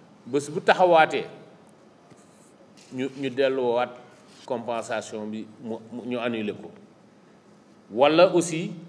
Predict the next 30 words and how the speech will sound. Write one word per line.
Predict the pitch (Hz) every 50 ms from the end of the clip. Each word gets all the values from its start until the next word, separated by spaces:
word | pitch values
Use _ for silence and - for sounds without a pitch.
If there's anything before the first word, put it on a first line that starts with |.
| - - - - - - - - - - -
fii | - - - - - - - - - - 175 180 190
ak | 202 190 -
suñu | - - 165 160 160
pétrole | 156 156 156 151 156 165 156 147 135 117
ak | 127 131 -
suñu | - - 143 147 147 135
gaz | 117 135 139 135 127 117
bi | 104 113
nga | 131 139 143
xam | 139 147 127 120
ne | 117
Sénégal | 113 - 143 139 139 131 127 123 120 117
lay | 110 113 117 113 107
jógee | 110 104 101 101 98 98
yegg | 113 127 131 131
si, | - - 101 - - - - - - - - _ _ _ _ -
dinañu | 107 107 107 104 107
permettre. | 104 - 113 98 90 95 90 - 82 95
Ndaxte | 110 117 - - - 110 -
comme | 120 123 139
nu | 151 156
ma | 151 135
ko | 120 117
waxee, | 110 107 - - 85 80 - - - - - _ _ _ _ _ _ - - - _ _ _ _ _ _ -
depuis | - 113 104 - 135 127
deux | 123 123 120 120 117
mille | 113 117 113 107
pratiquement | 110 - 110 110 107 - - 113 95 101 98 98 92 82 69 - -
quatorze, | - 113 - 110 107 107 107 107 - - - - - _ _ _ _ _ _ _ _ _ _ _ -
Sénégal, | - - - 107 98 104 98 101 -